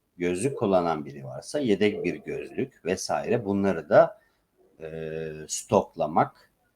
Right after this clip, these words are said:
kriz dönemlerinde önemli bir hale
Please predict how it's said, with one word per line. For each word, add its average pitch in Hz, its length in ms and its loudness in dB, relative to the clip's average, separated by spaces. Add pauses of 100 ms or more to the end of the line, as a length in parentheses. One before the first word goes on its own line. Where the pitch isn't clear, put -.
(160)
kriz 107 340 0
dönemlerinde 82 880 0
önemli 95 540 2
bir 101 60 2
hale 85 680 4